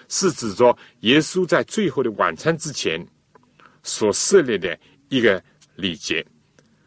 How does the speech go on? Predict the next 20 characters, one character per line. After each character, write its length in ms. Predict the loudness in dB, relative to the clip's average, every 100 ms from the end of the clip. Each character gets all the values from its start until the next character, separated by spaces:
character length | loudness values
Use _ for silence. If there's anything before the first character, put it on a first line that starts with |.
| _
这 120 | -2
个 80 | 0
本 280 | 0 0 -2
来 160 | -4 -4
是 180 | -4 -6
在 160 | -6
中 300 | -4 0 0
东 160 | 0 -2
和 200 | -2 -4
犹 240 | -2 -4
太 180 | -2 -2
的 60 | -2
一 60 | -4
个 80 |
很 260 | -6 -4 -4
普 200 | -4 -6
通 180 | -6 -4
的 80 | -4
礼 200 | -4 -10
节， 280 | -16 -12